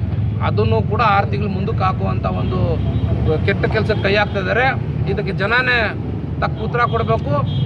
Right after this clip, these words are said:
ಈ ಮುಕ್-, ಮೂಲಕ ನಾನು ರಾಜ್ಯ ಸರ್ಕಾರಕ್ಕೆ ಆಗ್ರಹ ಮಾಡ್ತೀನಿ, ಕೂಡಲೇ ತಾಲೂಕ್ ಪಂಚಾಯತಿ ಮತ್ತು ಜಿಲ್ಲಾ ಪಂಚಾಯತಿ ಮತ್ತು ಎ ಪಿ ಎಂ ಸಿ ಚುನಾವಣೆ ಮಾಡ್ಬೇಕು.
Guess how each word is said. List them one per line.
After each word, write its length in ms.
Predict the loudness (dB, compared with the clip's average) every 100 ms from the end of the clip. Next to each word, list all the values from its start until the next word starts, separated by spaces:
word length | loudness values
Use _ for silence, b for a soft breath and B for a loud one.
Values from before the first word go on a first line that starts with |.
| 0
ಈ 100 | 0
ಮುಕ್-, 360 | 0 0 0 2
ಮೂಲಕ 240 | 2 2
ನಾನು 320 | 2 2 2 2
ರಾಜ್ಯ 240 | 2 0
ಸರ್ಕಾರಕ್ಕೆ 460 | 0 2 2 2 2
ಆಗ್ರಹ 420 | 0 2 0 2
ಮಾಡ್ತೀನಿ, 440 | -2 -2 -2 -2 -4 -6 -10 -10 -8 2
ಕೂಡಲೇ 360 | 4 4 2
ತಾಲೂಕ್ 380 | 0 0 0 0
ಪಂಚಾಯತಿ 400 | -4 -2 -4 -2
ಮತ್ತು 280 | -4 -4 -4
ಜಿಲ್ಲಾ 300 | -4 0 0
ಪಂಚಾಯತಿ 420 | 0 -2 -2 -2
ಮತ್ತು 260 | -2 -2 -2
ಎ 100 | -2
ಪಿ 140 | -2
ಎಂ 120 | -4
ಸಿ 200 | -2 -2
ಚುನಾವಣೆ 380 | 0 2 2 2
ಮಾಡ್ಬೇಕು. 640 | 2 0 0 -2 -2 -4